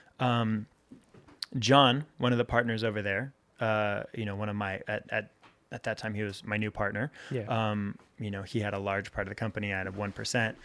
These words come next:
Speaker 1: Super cool dude. Was like, "Hey, you know, I'm gonna make an electric bike. I don't really know how to do it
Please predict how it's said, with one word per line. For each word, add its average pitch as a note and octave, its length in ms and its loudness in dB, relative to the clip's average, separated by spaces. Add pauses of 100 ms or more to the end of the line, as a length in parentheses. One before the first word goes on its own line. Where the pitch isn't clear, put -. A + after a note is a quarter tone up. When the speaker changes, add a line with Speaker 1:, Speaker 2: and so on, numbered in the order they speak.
(340)
Speaker 1:
Super C3 320 2
cool A2+ 180 2
dude. A2+ 340 2 (300)
Was A2+ 180 -2
like, A2 180 0
"Hey, A#2+ 520 6 (180)
you A2+ 140 -4
know, A2 260 0 (180)
I'm A2+ 180 0
gonna A2+ 180 2
make A2 560 0 (500)
an A#2 120 0
electric G#2 500 -6
bike. - 340 -2 (680)
I B2 40 -2
don't A#2+ 280 0
really B2 240 4
know A#2+ 120 4
how G#2+ 140 0
to G2 80 -2
do A#2 220 4
it G3 160 4